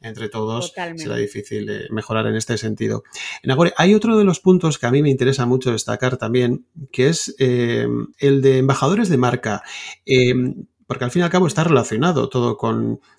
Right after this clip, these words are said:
Speaker 1: con este proceso de comunicación interna, ¿no? Eh, en las organizaciones. ¿Personalmente crees que es posible extender a todas las instituciones públicas,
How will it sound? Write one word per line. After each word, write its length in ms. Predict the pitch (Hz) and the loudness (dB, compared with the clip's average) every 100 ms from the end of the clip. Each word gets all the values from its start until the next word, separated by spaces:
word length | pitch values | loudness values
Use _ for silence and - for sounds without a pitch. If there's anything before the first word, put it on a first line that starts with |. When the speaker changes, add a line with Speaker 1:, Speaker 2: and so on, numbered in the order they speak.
| _ | _
Speaker 1:
con 180 | 127 123 | -2 0
este 200 | 131 127 | 0 -2
proceso 400 | 123 123 120 123 | -2 -4 -2 -2
de 100 | 117 | -2
comunicación 560 | 113 113 - 113 127 | -2 -4 -4 -4 -2
interna, 500 | 117 107 - 107 113 | -2 -4 -8 -8 -8
¿no? 300 | - 127 175 | -4 -2 -2
Eh, 380 | 123 113 110 110 | 0 -2 -2 -6
en 100 | - | -4
las 140 | 120 113 | -6 -4
organizaciones. 920 | 120 117 117 113 - 113 110 - - | -6 -4 -4 -6 -6 -6 -4 -8 -8
¿Personalmente 560 | 131 127 160 214 214 208 | -6 0 2 2 2 0
crees 240 | 196 190 | 2 2
que 100 | - | 2
es 120 | 190 - | -2 0
posible 640 | 165 175 175 170 156 147 | -2 0 0 2 2 2
extender 480 | 135 - 139 139 156 | 2 2 4 4 2
a 120 | 131 | 2
todas 160 | 151 143 | 2 2
las 160 | 139 | 2
instituciones 600 | 139 - 131 127 143 135 | -2 0 -2 0 0 0
públicas, 580 | - 139 135 139 127 - | 0 0 2 0 -2 -6